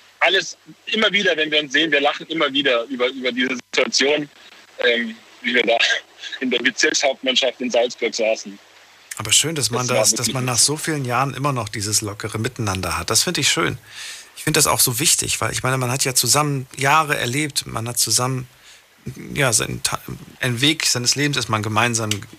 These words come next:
Speaker 2: gegangen und finde das irgendwie schade, wenn man dann so tut, als ob man sich gar nicht mehr kennt.
Speaker 1: Naja, aber wir haben halt, ja gut,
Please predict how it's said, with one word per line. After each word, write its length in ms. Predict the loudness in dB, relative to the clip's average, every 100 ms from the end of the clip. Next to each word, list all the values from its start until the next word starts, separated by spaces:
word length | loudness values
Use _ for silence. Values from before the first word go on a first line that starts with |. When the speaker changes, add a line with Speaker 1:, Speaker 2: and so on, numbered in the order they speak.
| _
Speaker 2:
gegangen 460 | -2 0 0 -2
und 200 | -6 -6 -6
finde 300 | -4 -6 -4
das 220 | 0 0
irgendwie 200 | 0 0
schade, 320 | 0 0 -2
wenn 100 | 0
man 140 | -2 -2
dann 220 | -4 -6 -14
so 120 | -8 -4
tut, 200 | 0 0
als 140 | 0
ob 100 | -2
man 100 | -2
sich 140 | -2 0
gar 140 | 0
nicht 140 | 0 -2
mehr 100 | -2
kennt. 300 | -2 -4 -6 -18 -20 -20 -20 -20 _ _ _ _ _ _ _ _ 2
Speaker 1:
Naja, 280 | 6 6 6
aber 160 | 4
wir 120 | 2
haben 160 | 2 0
halt, 180 | 0 -2 _
ja 140 | -2 0
gut, 180 | 0